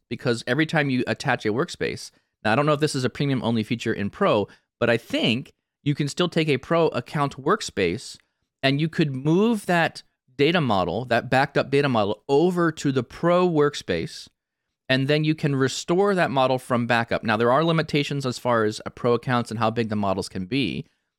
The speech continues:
but you have the ability of taking these, like, larger loads in different workspaces and moving the information between different environments. So another scenario here was we built a model in test.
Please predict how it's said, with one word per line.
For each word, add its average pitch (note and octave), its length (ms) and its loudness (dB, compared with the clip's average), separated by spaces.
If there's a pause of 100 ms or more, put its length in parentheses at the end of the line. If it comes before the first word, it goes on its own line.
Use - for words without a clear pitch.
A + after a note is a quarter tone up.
(180)
but E3 320 2 (420)
you C#3 140 0
have E3+ 320 0
the E3 80 0
ability C#3 420 0
of A#2 140 -2 (140)
taking C#3+ 320 -2
these, A#2 200 -2
like, G#2+ 280 -2 (200)
larger B2+ 560 2
loads A#2 800 2 (420)
in C3 200 0
different D3 340 2
workspaces D3 720 -2
and C3 180 0
moving D3+ 520 2
the B2 160 -2
information A#2+ 800 0 (500)
between B2 640 -2
different A#2 300 0
environments. A#2+ 640 0
So A2 360 0 (220)
another B2 280 2
scenario A2 380 0
here G#2+ 220 2
was G#2 400 0 (680)
we C#3+ 120 0
built C#3+ 380 0
a D3+ 60 4
model C3 300 4
in A2 120 2
test. - 500 -2